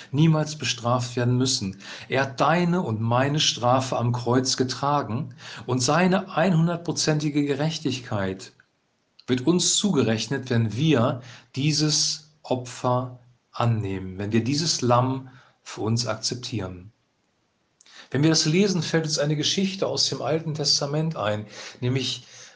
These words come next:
die Geschichte vom Auszug des Volkes Israels aus Ägypten. Gott hat Plagen über Ägypten gesandt und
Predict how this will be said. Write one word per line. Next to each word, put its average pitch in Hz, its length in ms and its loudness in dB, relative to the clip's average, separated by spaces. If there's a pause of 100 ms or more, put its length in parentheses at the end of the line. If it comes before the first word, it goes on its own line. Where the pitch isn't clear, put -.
(420)
die 139 60 -4
Geschichte 175 460 2
vom 139 300 -2
Auszug 190 760 4
des - 180 2
Volkes 143 500 0
Israels 156 580 0
aus 123 180 0
Ägypten. 120 800 -4 (380)
Gott 180 180 4
hat 160 200 -4
Plagen 165 480 4
über 156 180 4
Ägypten 151 440 -2
gesandt 151 520 0
und - 580 -6